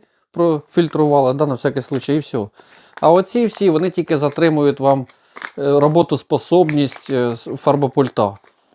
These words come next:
Значить, ключик, йоржик, от, два ситочки, які, в принципі, і даром не нужні. Так, і знизу, по ідеї, в нас повинні бути що?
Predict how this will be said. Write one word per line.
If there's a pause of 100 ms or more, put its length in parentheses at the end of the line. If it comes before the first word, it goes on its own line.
(160)
Значить,
ключик,
йоржик, (360)
от,
два
ситочки,
які,
в
принципі, (460)
і
даром
не
нужні. (720)
Так, (100)
і
знизу,
по
ідеї,
в
нас
повинні
бути
що?